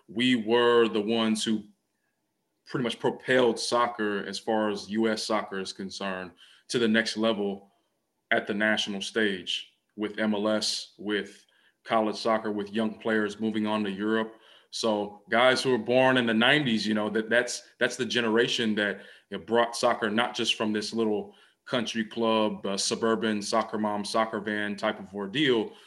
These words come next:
to becoming a sport that pulls from, you know, the fashion and the swag and the, the media and the popularity and the celebrity that comes along with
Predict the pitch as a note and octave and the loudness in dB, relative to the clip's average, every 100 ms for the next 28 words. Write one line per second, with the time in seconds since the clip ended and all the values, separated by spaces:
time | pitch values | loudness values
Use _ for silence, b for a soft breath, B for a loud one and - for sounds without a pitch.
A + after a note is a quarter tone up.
0 | B - A2+ A2 G#2+ A#2 A2 G#2+ G#2 G2+ | B -6 -2 0 -2 0 0 0 -2 -6
1 | G2+ b b b _ G2+ G#2 G2+ G2 F#2 | -10 b b b _ -2 -2 -2 -4 -6
2 | _ _ _ _ _ - - - C#3 C#3+ | _ _ _ _ _ -6 -6 0 2 2
3 | - A2 - - _ _ - D3 C#3 A#2+ | 2 -2 -2 -14 _ _ -2 2 2 0
4 | - A2+ G#2 F#2 G#2 G2+ G2+ G2 A2 G2+ | 0 2 0 -2 -4 -6 -6 -4 0 0
5 | G2 G#2+ G2+ F#2 F2+ - G#2+ G#2+ G2+ G2 | 0 -4 -6 -6 -8 -4 0 2 2 0
6 | G2+ F#2+ F#2+ F#2 b b b b b b | -4 -4 -6 -8 b b b b b b
7 | G2 A2 A#2 A2 G#2 G2+ G2+ F#2+ G2 G2 | -4 -2 2 4 4 4 0 -2 -4 -6
8 | F#2+ A2+ A2 G#2+ G2+ G#2+ G#2 G2+ G2+ G2+ | -2 0 0 0 -2 0 0 -2 -2 -2
9 | G2 - F#2+ A2+ G#2+ G#2+ G2+ G2 G2+ B | -4 -6 -2 -2 0 -2 -2 -4 -8 B
10 | _ G2 - A2 G#2+ G#2+ G#2+ G#2 G2 G2+ | _ -14 -4 -2 -2 -2 -2 -2 -4 -4
11 | G2+ | -6